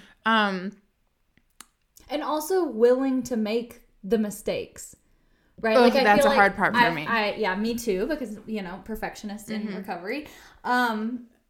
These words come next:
Speaker 2: but that is a really big part of it too, is, like, we can't really get anywhere until we're willing to fuck up.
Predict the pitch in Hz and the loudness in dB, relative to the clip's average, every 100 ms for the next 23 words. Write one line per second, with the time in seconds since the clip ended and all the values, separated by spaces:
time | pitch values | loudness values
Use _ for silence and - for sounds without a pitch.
0 | - _ _ _ _ _ - 294 285 269 | -20 _ _ _ _ _ -8 -2 0 0
1 | - 202 262 302 339 277 277 262 254 - | -2 -2 0 0 -2 -6 -4 -6 -8 -6
2 | 240 240 214 233 233 214 - - 359 240 | -6 -4 -6 -4 -2 -4 -6 -4 -2 0
3 | 180 220 208 220 202 202 190 - _ _ | -2 -6 -6 -6 -6 -8 -12 -20 _ _
4 | _ - _ - - - 254 247 311 294 | _ -20 _ -20 -20 -14 -2 4 4 2
5 | 285 175 247 285 226 240 226 208 208 214 | -6 -2 2 2 0 -4 -4 -4 -4 -6
6 | 220 226 214 208 196 202 214 220 214 - | -4 -4 -2 -2 -2 -4 -2 -4 -6 -6
7 | 202 240 226 - - | -6 -4 -4 -4 -10